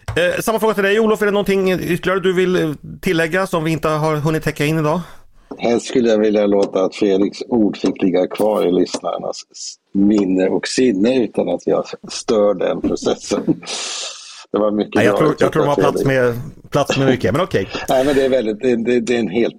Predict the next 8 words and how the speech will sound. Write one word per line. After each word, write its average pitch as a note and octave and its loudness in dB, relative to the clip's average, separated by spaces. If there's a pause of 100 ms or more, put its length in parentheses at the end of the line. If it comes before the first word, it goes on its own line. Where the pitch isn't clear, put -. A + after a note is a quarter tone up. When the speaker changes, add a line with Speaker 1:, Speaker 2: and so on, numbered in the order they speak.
(120)
Speaker 3:
korrekt G2 -2
analys, F#2 -6
en F2+ -6
väldigt F#2 0
riktig F#2+ -2
prioritering F2 -2
också. - -18
Det, F2+ 0